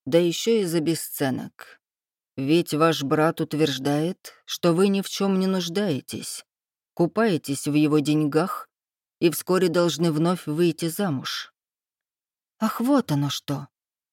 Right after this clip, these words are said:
Ерин и тут уже успел басни напеть. И замуж меня сплавил, выставив ветреной женщиной, и в его деньгах я, оказывается, купаюсь. Интересно,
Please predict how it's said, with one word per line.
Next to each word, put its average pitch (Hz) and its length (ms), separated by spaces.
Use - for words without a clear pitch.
Ерин 220 520
и 233 100
тут - 200
уже 156 160
успел 175 380
басни 160 400
напеть. 160 500
И 269 80
замуж 196 380
меня 220 200
сплавил, 151 640
выставив 175 560
ветреной 196 500
женщиной, 160 600
и 214 120
в 208 40
его 226 240
деньгах 208 460
я, 165 160
оказывается, 170 580
купаюсь. 143 640
Интересно, 160 760